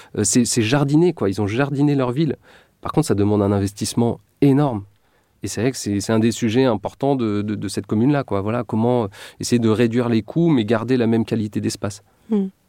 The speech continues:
Speaker 1: Donc nous, il faut qu'on travaille un petit peu sur ça, en essayant de développer des, des nouvelles typologies de plantées, quoi.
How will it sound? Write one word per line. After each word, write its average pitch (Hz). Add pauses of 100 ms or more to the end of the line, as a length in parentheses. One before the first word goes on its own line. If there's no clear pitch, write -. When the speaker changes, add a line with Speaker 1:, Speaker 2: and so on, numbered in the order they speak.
(240)
Speaker 1:
Donc 107
nous, 135
il 135
faut 117
qu'on 113
travaille 127
un 113
petit 110
peu 117
sur 110
ça, 147
en 104
essayant 117
de 113
développer 117
des, 131
des 110
nouvelles 113
typologies 110
de 104
plantées, 160
quoi. 107